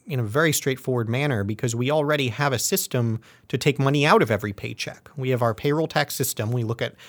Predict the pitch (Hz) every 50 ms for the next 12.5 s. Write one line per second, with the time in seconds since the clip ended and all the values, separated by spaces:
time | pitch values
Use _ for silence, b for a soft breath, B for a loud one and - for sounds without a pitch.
0 | B B B - - 127 131 147 143 - - 151 147 139 131 131 131 127 120 110
1 | 139 139 135 - 131 127 113 - - 113 98 95 98 98 110 135 127 117 120 117
2 | 127 123 131 131 127 - - _ _ _ _ _ - 147 123 - 143 127 131 139
3 | - 147 131 117 95 101 110 113 113 117 - - 131 120 117 - 123 113 113 117
4 | 117 117 123 135 131 123 127 131 127 123 117 - 123 120 117 - - - 156 170
5 | 170 - 104 - - - B B B B B B B B B B B B - 151
6 | 151 - 208 202 175 160 143 139 156 170 160 143 147 170 175 147 135 131 - -
7 | - 135 123 113 107 123 165 170 - - - - - 101 95 98 - - - -
8 | _ _ _ _ - 120 - - - 131 117 113 113 - - - 135 127 117 117
9 | 123 139 151 151 143 139 135 135 127 131 127 117 123 131 131 131 127 120 117 117
10 | 110 - 135 120 120 - 117 - - 214 - 160 127 113 113 110 113 - - -
11 | 147 - - 151 135 123 123 123 123 123 123 131 120 - 120 110 - - - -
12 | - 127 - - - 143 - - -